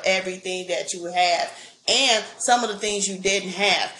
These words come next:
Just because you didn't get it doesn't necessarily mean that it is a bad thing. Some of you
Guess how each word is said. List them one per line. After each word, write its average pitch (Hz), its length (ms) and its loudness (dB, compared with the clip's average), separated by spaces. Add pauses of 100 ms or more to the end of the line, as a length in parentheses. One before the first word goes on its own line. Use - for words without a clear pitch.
(220)
Just 247 260 4
because 254 460 2
you 208 80 -6
didn't 208 520 2
get 208 220 4
it 185 200 2
doesn't 190 340 4
necessarily 185 600 2
mean 180 220 -2
that 175 260 0
it 185 180 0
is 175 220 -4
a 175 220 -4
bad 175 480 4
thing. 190 240 2 (300)
Some 240 420 0
of 196 160 0
you 190 340 -2